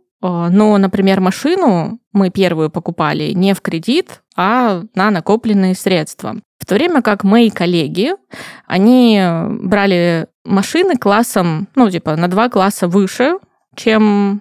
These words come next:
у меня была, и говорили: "А чё ты не возьмёшь автокредит?" Я говорю: "Да как бы не надо, мы хотим вот ещё одну квартиру взять, чтобы её там запустить в работу".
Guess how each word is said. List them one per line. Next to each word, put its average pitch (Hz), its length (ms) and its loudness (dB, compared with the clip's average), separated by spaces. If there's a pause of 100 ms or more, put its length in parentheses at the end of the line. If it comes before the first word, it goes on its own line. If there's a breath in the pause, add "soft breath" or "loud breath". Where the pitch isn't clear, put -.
(140)
у - 80 -2
меня 202 320 4
была, 180 500 0
и 285 420 -2
говорили: 196 420 0
"А - 60 -4
чё - 120 -10
ты - 120 -4
не 254 60 6
возьмёшь 214 300 2
автокредит?" 180 640 -4
Я - 80 -2
говорю: 165 200 -6
"Да 175 140 -4
как 190 180 -2
бы 170 400 -2
не 185 240 -2
надо, 254 300 0
мы 175 140 0
хотим 165 400 -6
вот 165 180 -6
ещё 196 320 0
одну 285 220 0
квартиру 233 480 0
взять, 190 320 0
чтобы 170 340 -4
её 165 300 0
там - 240 -6 (640 loud breath)
запустить 185 500 -6
в 185 60 -4
работу". 175 580 -4